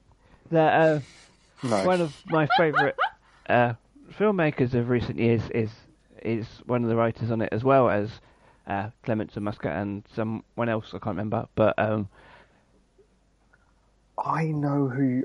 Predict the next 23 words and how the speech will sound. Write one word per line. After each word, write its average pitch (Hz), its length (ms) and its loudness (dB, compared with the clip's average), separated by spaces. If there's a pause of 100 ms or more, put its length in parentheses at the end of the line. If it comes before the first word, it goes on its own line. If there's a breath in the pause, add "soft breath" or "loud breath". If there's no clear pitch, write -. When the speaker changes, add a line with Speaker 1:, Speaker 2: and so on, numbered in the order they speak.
Speaker 2:
Y-, 135 200 0
yeah, 120 260 4
I 123 100 0
can't 147 260 2
say 123 140 2
his 110 140 -4
name 107 200 0
either, 110 360 -2 (720)
and 110 120 0
it 110 40 0
makes 113 300 0
me 110 100 -2
feel 107 380 0
really 107 420 2
white 98 340 0 (180)
that - 80 -2
I - 140 -4
Speaker 1:
Hang - 140 -4
on. 98 60 0
Speaker 2:
can't - 100 -8
say - 160 -4
his - 160 -6
name, 101 300 -8